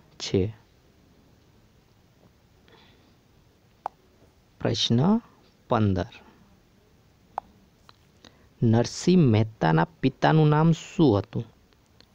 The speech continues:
કૃષ્ણદાસ હતું. કરેક્ટ આન્સર છે. નરસિંહ મહેતા તળાજા, ભાવનગરમાં તેમનો જન્મ થયો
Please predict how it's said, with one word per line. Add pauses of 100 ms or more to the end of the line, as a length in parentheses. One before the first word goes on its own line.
(680)
કૃષ્ણદાસ (240)
હતું.
કરેક્ટ
આન્સર
છે. (680)
નરસિંહ
મહેતા (100)
તળાજા, (260)
ભાવનગરમાં
તેમનો
જન્મ
થયો